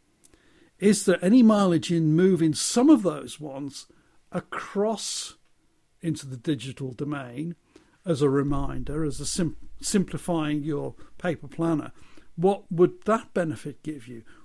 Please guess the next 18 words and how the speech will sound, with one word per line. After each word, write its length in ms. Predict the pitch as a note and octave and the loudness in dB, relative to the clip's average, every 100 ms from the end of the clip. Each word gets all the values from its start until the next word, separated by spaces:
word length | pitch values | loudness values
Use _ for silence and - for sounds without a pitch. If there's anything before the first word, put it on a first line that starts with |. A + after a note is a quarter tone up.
| - | -10
Would 400 | C#3 C#3 E3+ A3+ | -4 8 10 10
it 140 | B3+ E3 | 8 2
mean 520 | D#3 C#3+ B2+ D3 - - - - - | 2 0 -4 -12 -14 -20 -20 -14 -4
you 240 | D#3 F3 | 0 2
could 240 | - D#3 - - - | 2 -2 -4 -16 -4
downsize, 1040 | E3 E3+ E3 - F#3 E3+ E3 C3+ C3 - - - | 0 2 0 0 2 4 4 2 -4 -12 -14 -8
maybe, 560 | C#3+ C3+ B2+ C3 E3 D3+ - - | -6 -6 -8 -10 -10 -12 -20 -20
because 340 | - D#3 - | -8 -6 -4
you're 100 | C#3+ | -2
not 280 | C#3 D3 D#3+ - - | 2 2 2 -6 -12
having 240 | D3 D3+ | -10 -8
to 80 | C#3 | -10
fill 280 | - F3 D3+ | -6 -4 -4
up 160 | - - | -6 -12
the 80 | C#3+ | -10
page 560 | E3 E3 D3 - - _ | -4 -2 -4 -8 -18 _
so 320 | - D#3+ C#3+ | -10 -8 -8
much, 500 | B2+ B2+ D#3 - - | -10 -14 -14 -14 -16